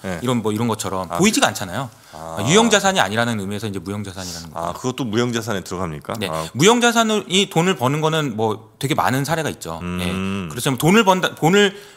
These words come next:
Speaker 2: 못 벌어서 무형자산 이런 게 아니, 개념이 아니고,
Speaker 1: 네.
Speaker 2: 되게 개량화하기가 되게 어렵다는
Speaker 1: 개량화하기
Speaker 2: 거예요.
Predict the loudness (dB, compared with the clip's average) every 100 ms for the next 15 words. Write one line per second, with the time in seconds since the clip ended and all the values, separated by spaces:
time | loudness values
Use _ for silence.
0 | 0 2 4 4 2 0 0 0 -2 -2
1 | -2 -2 0 -2 -4 -6 -4 -4 -6 -4
2 | 0 2 0 -2 -8 -4 -2 -2 0 4
3 | 4 4 2 -2 -4 -4 -2 0 0 0
4 | -2